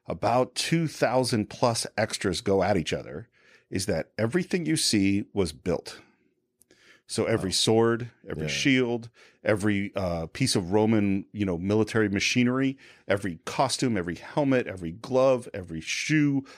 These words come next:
Speaker 1: all of that was built.
Speaker 2: Wow.
Speaker 1: That is a lot.
Speaker 2: Yep.
Speaker 1: That is a lot of logistics. Y-, yeah.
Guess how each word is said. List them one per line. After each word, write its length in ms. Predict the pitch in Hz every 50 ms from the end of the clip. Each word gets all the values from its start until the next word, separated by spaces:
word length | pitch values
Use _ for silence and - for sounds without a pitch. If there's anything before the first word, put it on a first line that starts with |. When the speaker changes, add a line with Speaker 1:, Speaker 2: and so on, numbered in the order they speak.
| - _ -
Speaker 1:
all 220 | - 107 123 127
of 60 | 123 110
that 140 | 107 78
was 80 | 82 -
built. 380 | - - 82 - - - - -
Speaker 2:
Wow. 400 | - 73 76 82 85 85 67 - - _ _ -
Speaker 1:
That 180 | - 107 95 87
is 100 | 78 -
a 60 | -
lot. 320 | 64 71 69 67 - - - - - -
Speaker 2:
Yep. 240 | - - 120 135 - - _ _ _ -
Speaker 1:
That 140 | 117 123 117
is 100 | 92 -
a 40 | 62
lot 300 | 69 85 90 98 104 107
of 180 | 104 95 -
logistics. 580 | 95 90 87 87 85 - - - - - - - - _ _ _ _ _ _ _ _ _ _ _ _ _ - -
Y-, 100 | 90 - -
yeah. 280 | 107 110 107 87 73